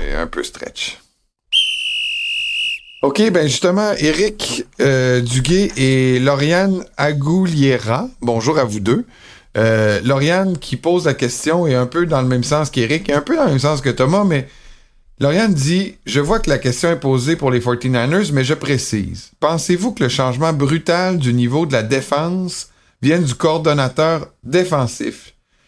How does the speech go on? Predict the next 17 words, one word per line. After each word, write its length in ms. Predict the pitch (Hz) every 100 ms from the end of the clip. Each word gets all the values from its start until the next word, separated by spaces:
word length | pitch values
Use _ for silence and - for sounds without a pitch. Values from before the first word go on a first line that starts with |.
| _ 123
Il 20 |
y 40 |
aurait 120 | 120
quelque 300 | 135 160 151
chose 220 | 139 175 165
à 60 |
creuser 360 | 123 131 139 156
de 40 | 151
ce 60 |
côté, 400 | 143 143 139 190
selon 300 | 185 156 156
vous, 200 | 151 202 -
ou 60 | 135
la 100 | 123
responsabilité 680 | 127 - 135 123 120 110 139
serait 200 | 131 104
ailleurs ? 440 | 101 113 123 123